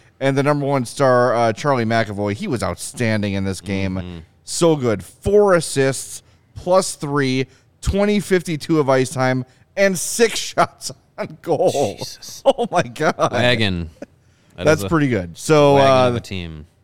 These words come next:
Speaker 1: yeah. Um, okay. Uh, <laughs> fourth star of the game for me. This is a guy we were talking about, uh, during the game. Colin Blackwell. I, I, I've been saying we're, you know, for a couple weeks, like, you see what the Hawks are trying to do. They just don't have the skill to execute it.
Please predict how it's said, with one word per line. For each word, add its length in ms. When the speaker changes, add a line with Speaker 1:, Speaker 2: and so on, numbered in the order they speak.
Speaker 1:
yeah. 520
Um, 580
okay. 640
Uh, 280
<laughs> 20
fourth 240
star 220
of 60
the 60
game 200
for 120
me. 240
This 160
is 60
a 40
guy 160
we 120
were 100
talking 260
about, 320
uh, 140
during 240
the 60
game. 340
Colin 300
Blackwell. 800
I, 100
I, 140
I've 140
been 120
saying 520
we're, 420
you 160
know, 80
for 160
a 40
couple 240
weeks, 240
like, 160
you 80
see 180
what 140
the 60
Hawks 260
are 80
trying 280
to 40
do. 300
They 100
just 180
don't 180
have 160
the 80
skill 340
to 160
execute 460
it. 140